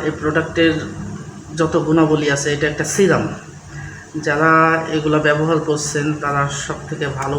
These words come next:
বোঝেন প্রোডাক্টের গুণাবলী, তাদের কাছে বলার কোনো তো কিছু নেই। যারা নতুন আছেন তাদের জন্য যেটা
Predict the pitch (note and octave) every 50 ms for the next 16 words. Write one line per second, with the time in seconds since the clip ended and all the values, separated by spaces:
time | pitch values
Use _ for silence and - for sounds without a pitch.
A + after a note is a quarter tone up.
0 | C#3 C#3 C#3 C3+ C3+ - C#3+ C#3+ C3 C#3+ D#3 C#3+ - - - - - - - -
1 | - - - - - - - - - - - - C3+ D3 C#3 - - - C#3+ C3
2 | B2+ B2 C3+ C#3 C#3 C#3 C3 B2+ C3 B2 B2 B2 E3+ A3 G#3+ - - - - -
3 | - - - - - - - - - - - D#3 D3 C#3 C3 C#3+ C3+ - - D3
4 | B2 C3+ C3+ C#3 C3+ C3+ - C#3 C#3+ C#3 C#3 D3+ C3 - C3+ C3 - C#3+ C3 B2+
5 | B2 B2+ C3+ C3 C3+ C#3 B2+ B2+ C#3 C#3 - E3 D#3+ D3+ C#3+ C3 - - - C#3
6 | C3+ D3 - - C#3 C#3 B2+ C3 B2+ B2+ - - B2+ A#2+ B2 A#2+ A#2 A#2+ B2 D3
7 | D#3 C#3 C#3 - - C3